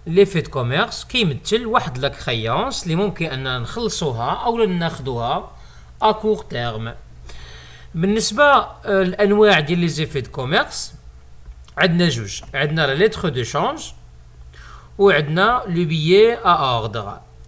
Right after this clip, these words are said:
بالنسبة لا ليتر دو شونج، شنو هي لا ليتر دو شونج؟ اللي كنسميوها سمية أخرى اللي هي لا traite. هو واحد ليكري، سي ان ايكري بار لوكيل ان كريونسيي، يعني شي واحد تيتسال لارجون، ابولي تيرور،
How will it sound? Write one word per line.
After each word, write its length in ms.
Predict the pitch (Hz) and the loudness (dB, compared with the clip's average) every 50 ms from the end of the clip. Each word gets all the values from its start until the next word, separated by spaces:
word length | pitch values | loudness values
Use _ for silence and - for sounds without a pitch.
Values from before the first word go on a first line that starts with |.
| - - - - - - | -20 -20 -20 -20 -18 -12
بالنسبة 460 | 156 139 175 185 196 - - 190 277 302 | -4 -2 0 2 2 2 2 2 2 2
لا 100 | 302 294 | 2 2
ليتر 320 | 262 220 208 170 - 151 | 2 2 2 2 0 -6
دو 180 | 139 127 147 147 | -4 -2 -2 -2
شونج، 340 | 135 - 202 226 269 285 | -2 0 -2 -2 -2 -2
شنو 240 | 220 - - 226 196 | -4 -4 -2 0 0
هي 180 | 170 165 160 151 | 0 0 0 0
لا 60 | 143 | -2
ليتر 280 | 131 123 117 - - 123 | -2 -4 -6 -8 -8 -8
دو 100 | 117 110 | -8 -8
شونج؟ 480 | - - 180 226 285 339 269 - - - | -4 -4 -4 -4 -4 -6 -8 -10 -10 -8
اللي 140 | 214 185 175 | -6 -4 2
كنسميوها 580 | 208 202 185 - - 180 180 180 165 156 151 | 2 2 2 2 0 0 0 2 2 0 0
سمية 460 | 147 - - 170 156 147 147 147 - 143 | 0 -2 -2 -2 -2 -4 -4 -4 -4 -6
أخرى 200 | - - 151 143 | -4 -4 -4 -2
اللي 340 | 139 135 127 123 123 131 | 0 0 -2 0 0 0
هي 120 | 131 117 - - - - - - - - | 0 -2 -2 -6 -14 -18 -18 -18 -12 -6
لا 160 | 131 120 113 | -2 -2 -2
traite. 500 | 110 - - - - 262 262 - - - - - - - - - - - - - - - - - - - - 151 | -2 -2 -2 0 0 0 0 -4 -12 -14 -14 -14 -18 -20 -20 -20 -20 -20 -20 -20 -20 -20 -20 -20 -20 -14 -6 0
هو 160 | 151 190 208 | 4 6 6
واحد 260 | 226 - - 202 165 | 6 4 2 0 0
ليكري، 460 | 165 175 170 - - - 190 233 311 - - | 0 0 0 -2 -4 -4 -4 -4 -4 -10 -12
سي 200 | - - - 160 156 | -10 -4 -4 -2 0
ان 140 | 170 147 147 | 0 0 2
ايكري 300 | 143 135 - - - 214 | 0 -2 -2 -4 -6 -4
بار 260 | 151 - 185 160 147 | 0 2 2 4 4
لوكيل 480 | 151 143 135 135 - 160 160 202 240 - - - - | 2 0 -2 -2 -2 -2 0 0 -2 -4 -8 -4 -2
ان 140 | 180 165 151 | 0 0 0
كريونسيي، 880 | - - - 277 302 277 233 196 175 - - - 135 127 131 165 208 - - - - - - | -2 -4 -4 -4 -2 -2 0 -2 0 -2 -2 -4 -2 -4 -4 -4 -6 -10 -18 -20 -20 -18 -10
يعني 300 | - 147 156 143 147 143 | -4 -2 -2 0 0 -2
شي 180 | 127 - - 143 | -4 -4 -6 -6
واحد 340 | 127 139 151 151 233 214 - | -6 -6 -4 -4 -4 -4 -2
تيتسال 560 | 180 147 131 120 - - 220 247 269 226 170 - - - - | -2 -2 -2 -2 0 0 0 0 0 -2 -8 -12 -14 -18 -10
لارجون، 480 | 175 156 151 143 113 110 110 127 170 220 - - - - - - - - - - - - - - - - | -4 0 0 0 0 0 -4 -4 -4 -6 -6 -12 -20 -20 -20 -20 -20 -20 -20 -20 -20 -20 -14 -4 4 4
ابولي 520 | 220 - - - 202 190 170 165 151 123 | 4 4 4 2 4 4 4 4 2 0
تيرور، 760 | 117 - - - - 247 240 196 143 160 147 151 170 226 240 | -2 -4 -6 -4 0 4 4 4 4 4 4 4 2 2 0